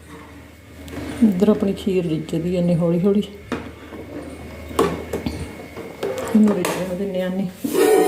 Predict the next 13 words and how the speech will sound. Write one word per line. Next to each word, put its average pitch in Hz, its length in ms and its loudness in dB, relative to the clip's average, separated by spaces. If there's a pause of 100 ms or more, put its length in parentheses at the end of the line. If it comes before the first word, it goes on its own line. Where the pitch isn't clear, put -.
(160)
ਇੰਨੇ 202 220 4
ਆਪਾਂ 202 200 0
ਇਹ 196 160 0
ਭਾਂਡੇ 214 280 2
ਮਾਂਜਦੇ 160 560 4
ਆ। 160 60 4 (3750)
ਲਓ 180 280 4
ਜੀ, 170 160 -2
ਖੀਰ 190 300 2
ਆਪਣੀ 220 220 4 (760)
ਰਿੱਝ 185 320 0
ਗਈ 202 180 8
ਆ 214 60 6